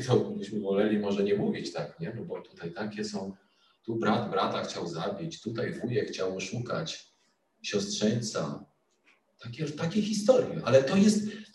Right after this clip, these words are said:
to jest prawdziwy przykład tego, że naprawdę, jeżeli jesteśmy rodziną, to naprawdę różne napięcia mogą się dziać. Daj Boże, żeby nie tak dramatyczne.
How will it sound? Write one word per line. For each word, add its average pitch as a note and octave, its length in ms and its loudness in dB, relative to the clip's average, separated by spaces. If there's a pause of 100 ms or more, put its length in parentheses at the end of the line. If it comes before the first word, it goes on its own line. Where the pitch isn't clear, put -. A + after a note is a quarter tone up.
(160)
to - 60 6
jest F3 200 10
prawdziwy G#3+ 480 6
przykład C#4+ 640 6
tego, E3 220 2
że F3 140 4
naprawdę, - 840 6 (340)
jeżeli E3 280 8
jesteśmy G#3 400 12
rodziną, F#3+ 840 8 (140)
to C#3+ 60 -8
naprawdę G#3 480 10
różne B3 300 6
napięcia A3+ 480 0
mogą E3 300 4
się - 160 -2
dziać. - 280 -4
Daj F#3+ 200 6
Boże, A3 240 8
żeby G#3 200 6
nie A#3 100 10
tak A3+ 200 2
dramatyczne. - 680 4